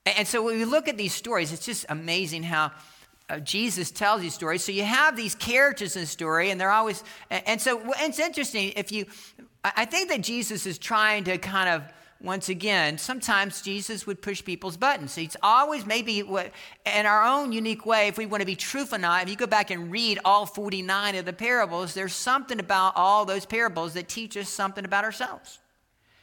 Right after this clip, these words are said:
So we have to ask ourselves, you ready? Which one of the characters in the story am I? We have to be truthful about that.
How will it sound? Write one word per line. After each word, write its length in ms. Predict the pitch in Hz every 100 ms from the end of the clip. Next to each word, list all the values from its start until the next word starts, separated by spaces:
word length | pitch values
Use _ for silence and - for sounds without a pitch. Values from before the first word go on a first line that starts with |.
| _ -
So 120 | 254
we 120 | 262
have 160 | 277 -
to 120 | 214
ask 280 | 240 294 247
ourselves, 420 | 190 151 143 160
you 60 |
ready? 220 | 160 175 214 - _ _ _ _ _ _ _ _ - _
Which 340 | 185 294 -
one 140 | 294 294
of 80 | 240
the 60 |
characters 520 | - 226 220 214 180
in 80 | 190
the 60 | 170
story 340 | - 202 180
am 140 | 175 185
I? 240 | 226 175 - _ _ _ _ _ _ _ _ _ _ _ _ _ _ _ _ _ _ _ _ 214
We 60 |
have 100 | 240
to 60 | 226
be 100 | 196
truthful 340 | 208 202 131
about 240 | 113 -
that. 120 | -